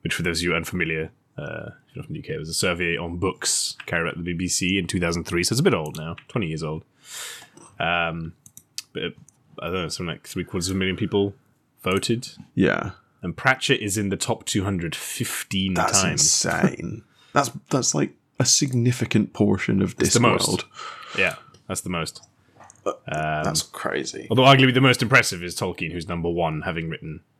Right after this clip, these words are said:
Speaker 2: One book.
Speaker 1: well, one book, I suppose. He's, he's in twice, 'cause I, I'm assuming The Hobbit is in here somewhere. Yeah, The Hobbit's twenty-fifth. <laughs>
Speaker 2: So Lord of the Rings is number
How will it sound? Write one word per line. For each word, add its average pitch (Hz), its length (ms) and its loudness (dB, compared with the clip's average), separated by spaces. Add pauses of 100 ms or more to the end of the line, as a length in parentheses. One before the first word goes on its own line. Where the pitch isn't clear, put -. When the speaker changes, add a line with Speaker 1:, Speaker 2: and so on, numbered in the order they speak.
(360)
Speaker 2:
One 95 280 4
book. - 240 -4
Speaker 1:
well, 76 100 -4 (160)
one 85 220 -4
book, 82 180 -2
I 87 60 -8
suppose. - 280 -6 (680)
He's, 139 180 8
he's 151 220 6
in 156 100 6
twice, 113 300 6
'cause 95 120 -6
I, 98 200 0
I'm 95 80 -4
assuming 95 320 2
The 82 80 0
Hobbit 90 240 -2
is 80 100 -6
in 82 100 -6
here 85 120 -4
somewhere. 82 440 -8
Yeah, 85 180 0
The 80 80 -10
Hobbit's 85 240 -6
twenty-fifth. 85 560 -6
<laughs> - 40 -14
Speaker 2:
So 104 120 6
Lord 101 280 4
of 101 80 2
the 101 60 2
Rings 98 260 0
is 110 140 2
number 95 420 0